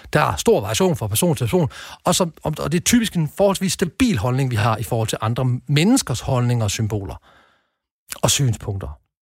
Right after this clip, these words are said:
Undtagen på modsætning, nemlig vi også oplever, at vi er et fællesskab. Og når vi har nogen, når der er nogen i vores omgivelser, vi har et fællesskab med, og som har en anden holdning eller giver os ny information, så påvirker det vores subjektive mening,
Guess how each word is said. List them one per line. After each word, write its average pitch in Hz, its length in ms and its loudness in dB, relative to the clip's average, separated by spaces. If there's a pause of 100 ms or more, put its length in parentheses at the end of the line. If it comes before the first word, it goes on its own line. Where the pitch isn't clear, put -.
(260)
Undtagen 247 500 2 (340)
på 247 100 4
modsætning, 165 640 0
nemlig 214 300 2
vi 208 100 0
også 202 220 4
oplever, 196 300 0
at 160 60 -6
vi 208 100 -2
er 220 80 4
et 220 100 -2
fællesskab. 107 760 -2 (680)
Og 156 120 2
når 156 80 4
vi 147 80 0
har 156 120 2
nogen, 202 380 4 (260)
når 156 140 0
der 127 60 0
er 120 60 0
nogen 208 200 4
i 220 40 4
vores 139 160 -2
omgivelser, 170 360 0
vi 127 100 -2
har 123 140 2
et 113 80 -4
fællesskab 107 640 -4
med, 196 240 4 (380)
og 131 100 -2
som 135 140 0
har 139 180 0
en 120 100 -2 (100)
anden 262 420 4
holdning 120 560 0
eller 131 300 2 (260)
giver 139 160 2
os 107 140 -2
ny 247 180 6
information, 131 640 0 (200)
så - 160 0 (120)
påvirker 160 480 2
det 151 120 0
vores 117 300 -2
subjektive - 720 0
mening, 120 400 2